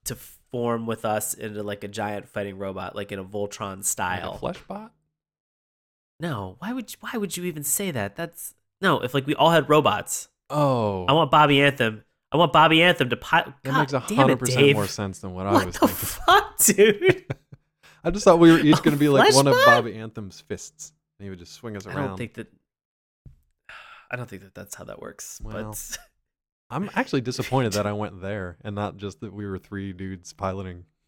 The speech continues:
Speaker 2: <laughs> robots that fit together. <sighs> It's been a long
Speaker 1: Man.
Speaker 2: day. It's been a long day. Hey,
Speaker 1: This is
Speaker 2: let's get
Speaker 1: unreal.
Speaker 2: back to
Speaker 1: Unreal.
Speaker 2: Mazinger Z. So do you recommend it? And if not, does it get the dip, meaning that it is erased from all existence?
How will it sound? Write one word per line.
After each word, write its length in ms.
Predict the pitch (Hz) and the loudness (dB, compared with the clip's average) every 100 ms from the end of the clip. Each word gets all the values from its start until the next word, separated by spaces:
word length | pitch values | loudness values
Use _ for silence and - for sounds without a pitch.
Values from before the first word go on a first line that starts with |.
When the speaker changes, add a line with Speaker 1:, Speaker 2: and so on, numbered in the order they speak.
| - | -4
Speaker 2:
<laughs> 320 | - - - | -4 -8 -2
robots 420 | 196 165 98 - | -2 -2 -8 -10
that 140 | - - _ _ _ _ _ _ _ _ - | -16 -16 _ _ _ _ _ _ _ _ -16
fit 160 | 170 - | -16 -14
together. 260 | - - - - _ _ _ _ _ _ _ - | -12 -12 -12 -18 _ _ _ _ _ _ _ -10
<sighs> 140 | - - - _ _ | -10 -12 -20 _ _
It's 100 | - | -14
been 120 | 113 | -10
a 40 | 95 | -6
long 60 | |
Speaker 1:
Man. 180 | 95 95 | -6 -6
Speaker 2:
day. 200 | 92 90 - _ | -10 -14 -18 _
It's 80 | _ | _
been 100 | 98 | -16
a 40 | 92 | -14
long 180 | 92 90 | -14 -12
day. 200 | 87 85 | -12 -4
Hey, 200 | 151 - - | -4 -4 -10
Speaker 1:
This 100 | 113 | -14
is 80 | 101 | -10
Speaker 2:
let's 140 | 101 | -8
get 60 | 104 | -4
Speaker 1:
unreal. 120 | 143 | -4
Speaker 2:
back 80 | 135 | -4
to 200 | 131 123 | -4 -2
Speaker 1:
Unreal. 240 | 117 107 | -2 -4
Speaker 2:
Mazinger 120 | 113 107 | -8 -14
Z. 240 | 107 95 _ _ _ | -16 -18 _ _ _
So 400 | - 123 113 - _ _ _ _ - | -8 -4 -4 -6 _ _ _ _ -16
do 120 | 135 | -8
you 120 | 175 170 | -4 -2
recommend 420 | 170 180 104 90 | -2 -4 -6 -6
it? 140 | 101 - | -10 -12
And 100 | 110 | -16
if 100 | - | -8
not, 280 | 113 - | -6 -6
does 140 | 104 98 | -8 -14
it 40 | |
get 140 | 101 95 | -14 -16
the 60 | |
dip, 420 | 101 123 120 - 127 | -12 -4 -4 -6 -14
meaning 220 | 113 101 | -12 -12
that 140 | 101 | -12
it 60 | 95 | -12
is 160 | 92 - - | -12 -16 -18
erased 540 | 107 110 165 90 - _ _ | -12 -8 -8 -10 -18 _ _
from 160 | 92 | -16
all 120 | 90 92 | -14 -14
existence? 480 | 92 98 - _ | -14 -16 -16 _